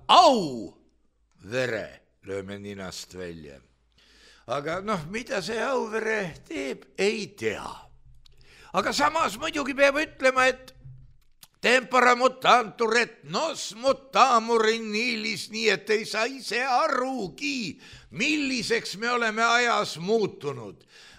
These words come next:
Meine Damen und Herren ja kõik need teised saatvad isikud. Tuli kamraadilt mulle ilus teade.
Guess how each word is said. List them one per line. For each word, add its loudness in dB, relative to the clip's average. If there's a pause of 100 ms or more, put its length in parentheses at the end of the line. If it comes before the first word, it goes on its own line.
(120)
Meine 4
Damen 4
und -2
Herren 4
ja 2
kõik -8
need -4
teised -4
saatvad -2
isikud. -10 (760)
Tuli -2
kamraadilt 2
mulle 2
ilus -2 (560)
teade. 8